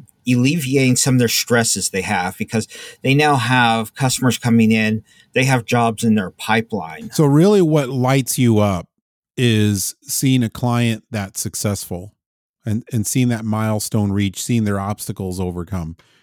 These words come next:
Speaker 2: and the fact that you played an important or vital role in making that happen. So that, that's really what's lighting you up. That's what gets you to your desk and gets you to work.
Speaker 1: Yes.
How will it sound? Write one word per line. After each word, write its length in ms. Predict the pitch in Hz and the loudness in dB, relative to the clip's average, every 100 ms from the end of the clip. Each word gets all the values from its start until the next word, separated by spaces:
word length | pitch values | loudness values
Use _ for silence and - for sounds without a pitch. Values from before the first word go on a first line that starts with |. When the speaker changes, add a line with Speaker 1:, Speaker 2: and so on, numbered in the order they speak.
| _ | _
Speaker 2:
and 100 | 107 | -6
the 60 | 98 | -6
fact 280 | - 113 - | -2 -4 -4
that 220 | 95 - | -8 0
you 160 | 139 151 | 2 2
played 360 | - 123 117 | 0 0 0
an 120 | 104 101 | 0 -2
important 580 | 90 - 131 117 104 | -4 -4 -2 -2 -4
or 220 | 110 101 92 | -6 -6 -6
vital 440 | 107 127 120 101 | -4 -2 0 0
role 420 | 92 101 113 95 | 0 0 0 0
in 120 | 95 | -2
making 340 | 92 101 - 98 | -2 -4 -4 -4
that 180 | 95 92 | -4 -6
happen. 440 | 98 95 85 87 _ _ _ _ | -8 -8 -12 -16 _ _ _ _
So 260 | - 110 107 | -6 -4 -2
that, 260 | 127 135 _ | -4 -4 _
that's 280 | 139 151 - | -2 -2 2
really 260 | 143 151 135 | 2 4 4
what's 340 | 117 117 - | 2 0 -2
lighting 360 | 117 117 110 98 | -2 -2 -4 -4
you 180 | 101 95 | -4 -4
up. 140 | 87 | -4
That's 260 | 107 110 - | -6 -4 -4
what 160 | 104 | -6
gets 240 | 98 104 - | -4 -6 -4
you 60 | 104 | -4
to 120 | 110 | -2
your 160 | 101 | -2
desk 440 | 87 101 98 95 - | -2 -4 -4 -6 -6
and 140 | 98 | -4
gets 240 | 98 92 113 | -4 -4 -4
you 60 | |
to 60 | 95 | -2
work. 280 | 90 85 _ - - - - | -4 -8 _ -20 -20 -20 -10
Speaker 1:
Yes. 480 | - 131 - - - | -2 -2 -2 -10 -12